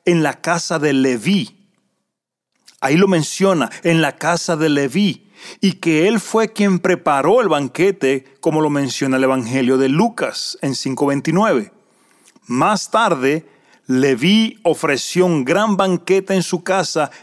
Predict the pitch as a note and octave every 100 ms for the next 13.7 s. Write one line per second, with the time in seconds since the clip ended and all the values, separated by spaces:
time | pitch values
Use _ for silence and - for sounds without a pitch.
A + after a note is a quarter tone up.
0 | - E3+ D3+ C#3 C3 D3+ E3 D3 B2+ A2+
1 | A#2 G2+ - A2 G2 - - _ _ _
2 | _ _ _ _ _ _ B2+ B2+ C#3 -
3 | B2+ F3+ G3+ - F3 F#3 G3+ G#3+ F#3 D#3
4 | D#3 - G3+ F#3 F3+ E3 E3 D3 C#3 G3
5 | G#3 F#3+ - _ - F3+ - F#3 - -
6 | E3+ C#3+ B2+ - F#3+ F#3 E3+ D#3 C3 C3
7 | - - G3 C#3+ - - G3 - E3+ C#3
8 | E3 F#3+ E3+ C#3 C3 B2+ A2+ A2+ C#3 C3
9 | G#2 - _ _ _ _ _ _ _ _
10 | _ _ _ - C#3+ C#3 - G3+ G#3+ A3
11 | - E3+ F3 G3+ - F#3+ F3 B2+ - G3
12 | G#3 A3 G3+ F#3+ F3+ F3 D#3 F3+ G3 E3+
13 | E3+ E3+ - D3+ D#3 B2+ G#2